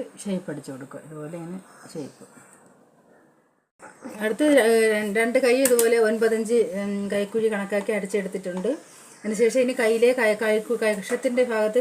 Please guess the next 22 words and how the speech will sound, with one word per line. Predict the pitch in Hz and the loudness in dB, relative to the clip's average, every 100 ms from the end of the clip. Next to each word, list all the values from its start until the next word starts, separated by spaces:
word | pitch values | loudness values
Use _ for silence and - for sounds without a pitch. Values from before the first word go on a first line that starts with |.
| 247 | 0
കൈക്കുഴിയുടെ | 214 214 240 240 226 | 0 0 2 4 4
അവിടെയായിട്ട് | 214 214 240 | 4 2 2
കുറച്ച് | 226 233 214 | 0 0 0
ലൂസ്, | 214 226 226 247 185 190 | -2 -2 0 0 0 -4
ഉം, | 196 190 190 190 185 185 147 - - 196 | -4 -4 -4 -4 -6 -8 -12 -14 -10 -6
ഉണ്ട്. | 196 208 294 - - - - - | -2 0 -2 -4 -20 -20 -20 -10
അത് | 208 233 | -6 -2
മാറാനായിട്ട് | 214 202 208 208 208 240 | 0 0 0 0 -2 0
ദാ | 233 | 0
ഇവിടെ | 214 214 220 | 0 0 0
ഈ | 220 202 202 | -2 -4 -8
അകത്തുള്ള | 208 226 254 220 214 - 208 | -6 -2 0 2 2 0 0
ഈ | 214 202 | 0 0
അക-, | 190 202 196 | -2 -4 -2
രവൽ-, | 196 202 190 | -2 -2 -2
പുറം | 208 214 226 | 0 0 0
ഭാഗത്തുള്ള | 226 226 220 202 | -2 0 0 0
രണ്ട് | 208 208 | -2 -2
പീസും | 190 185 214 | -2 -2 -2
വിട്ടതിന് | 190 202 196 | -2 -2 -2
ശേഷം | 190 226 | -4 -6
അകത്തുള്ള | 196 202 220 214 | -4 -4 -2 -2